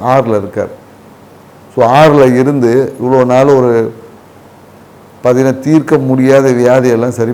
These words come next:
பண்ணியிருப்பார். ஏன்னா சனி ஆறில் இருக்கிறது வந்து அபரிவிதமான நன்மைகளை கொடுக்கும். பிரச்சனைகள் எல்லாமே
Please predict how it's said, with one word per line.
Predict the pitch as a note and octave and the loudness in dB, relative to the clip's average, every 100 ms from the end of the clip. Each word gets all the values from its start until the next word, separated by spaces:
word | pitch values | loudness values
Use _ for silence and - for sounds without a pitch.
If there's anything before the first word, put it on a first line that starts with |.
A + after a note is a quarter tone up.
| A2+ | -6
பண்ணியிருப்பார். | G#2 F2 E2+ - - - - - - - - - - - - - - - - - | -8 -12 -16 -18 -20 -20 -20 -20 -20 -20 -20 -20 -20 -20 -20 -20 -20 -20 -20 -10
ஏன்னா | A#2 | -6
சனி | B2 B2+ C#3 C#3 B2+ | -2 0 0 0 0
ஆறில் | C3+ B2 | 0 -2
இருக்கிறது | A#2 A#2 | -2 -2
வந்து | C3 A2+ | -2 -4
அபரிவிதமான | A2 B2+ B2 A#2 B2 C3 B2+ A2+ | -2 -2 -2 -2 -2 -2 -2 -4
நன்மைகளை | A2+ B2+ A#2 G#2 | -4 -4 -4 -6
கொடுக்கும். | G2+ G2 | -8 -12
பிரச்சனைகள் | - B2 - D3+ C#3 B2+ | -6 -6 -4 -4 -2 -2
எல்லாமே | A#2 A#2 | -2 -4